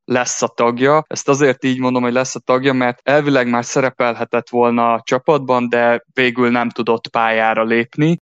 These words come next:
de a jövőben ő a nigériai válogatottat fogja erősíteni, és erről a nigériai válogatottról tudni kell, hogy messze a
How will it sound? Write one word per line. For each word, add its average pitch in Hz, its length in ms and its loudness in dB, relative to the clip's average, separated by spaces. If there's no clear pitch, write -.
de 127 100 2
a 120 80 2
jövőben 120 640 2
ő 117 260 2
a 117 320 2
nigériai 117 560 0
válogatottat 113 880 -2
fogja 117 680 0
erősíteni, 139 880 0
és - 160 -6
erről 135 180 4
a 143 60 4
nigériai 135 500 0
válogatottról 123 800 -2
tudni 131 300 -2
kell, 117 280 -2
hogy 120 320 0
messze 131 520 0
a 113 260 0